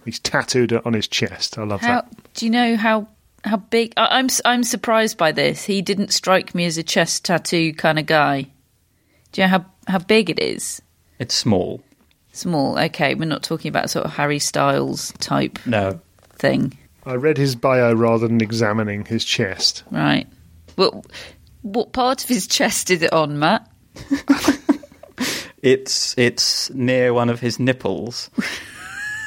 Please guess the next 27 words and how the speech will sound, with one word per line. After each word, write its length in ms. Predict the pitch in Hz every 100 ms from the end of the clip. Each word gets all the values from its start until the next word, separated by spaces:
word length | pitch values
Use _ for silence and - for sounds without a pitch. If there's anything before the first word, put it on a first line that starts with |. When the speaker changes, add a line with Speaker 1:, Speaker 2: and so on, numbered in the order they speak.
| 880 880 - - - - - - - -
Speaker 2:
On 180 | 208
a, 140 | 220 - _
on 120 | 196 190
a 60 |
pectoral 600 | 190 233 - 240 220 160
muscle? 520 | 143 139 - 135 185 196 _ -
Speaker 3:
Yes. 560 | 117 92 - - - _ -
Speaker 2:
Right. 460 | 170 156 - - - - -
Okay. 260 | - 311 -
<laughs> 80 | 302 - - _ - - - - -
Well, 120 | 240
anyway, 460 | 247 165 147 202 262
that, 440 | - - 349 - 302 -
that 240 | 233 - -
surprised 640 | 190 - 180 165 156 -
me. 380 | 151 165 226 - _ _ _ _ _ _ _ - -
Who 180 | 233 226
has 240 | 233 247 -
the 60 | 214
greater 340 | 214 196 208
potential 640 | - - 180 165 170 170 -
out 320 | 170 165 -
of, 360 | 170 165 - 175
uh, 220 | 170 165
Alex 300 | - 196 160
de 100 | 311
Minaur, 640 | 202 202 233 233 156 147 170